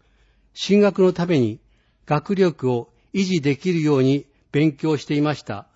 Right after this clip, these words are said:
などと話し、熱心に取り組む姿勢が垣間見られます。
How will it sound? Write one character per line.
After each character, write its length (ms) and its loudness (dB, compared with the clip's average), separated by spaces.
な 140 -2
ど 120 -4
と 120 -10
話 240 -8
し、 240 -16
熱 200 -2
心 300 -4
に 240 0
取 180 -4
り 40 -12
組 180 -2
む 60 0
姿 280 -4
勢 60 -6
が 240 -4
垣 240 -2
間 140 0
見 160 -2
ら 120 -2
れ 140 -4
ま 140 -8
す。 440 -20